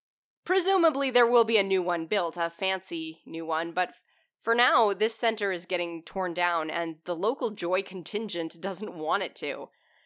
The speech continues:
An elderly nurse basically stands in front of the construction crew with her arms spread, and,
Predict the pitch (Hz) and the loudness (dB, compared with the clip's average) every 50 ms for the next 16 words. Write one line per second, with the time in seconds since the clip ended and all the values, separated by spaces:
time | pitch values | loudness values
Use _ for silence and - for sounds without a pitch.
0 | _ - - 202 214 214 - 214 240 285 320 285 254 214 196 185 180 175 175 175 | _ 2 4 4 4 4 6 6 6 6 4 2 2 2 2 0 0 0 0 0
1 | 175 175 - - 170 214 226 269 - 254 - 208 208 208 - 226 214 214 214 208 | -2 -2 -2 0 4 4 4 4 2 0 0 -2 -2 0 2 2 2 2 2 0
2 | 190 185 - 220 214 185 190 180 - 214 185 - - 240 226 214 - - - 208 | -2 0 0 0 0 0 0 -2 -4 -4 -6 -2 0 0 0 0 0 -2 -4 -2
3 | 190 175 - 214 208 196 185 175 170 175 180 185 190 208 220 - - - - - | -4 -2 0 0 0 0 2 2 2 4 6 6 4 4 2 0 -4 -4 0 2
4 | 185 170 170 165 160 160 165 165 165 | 2 4 4 4 2 0 -4 -6 -8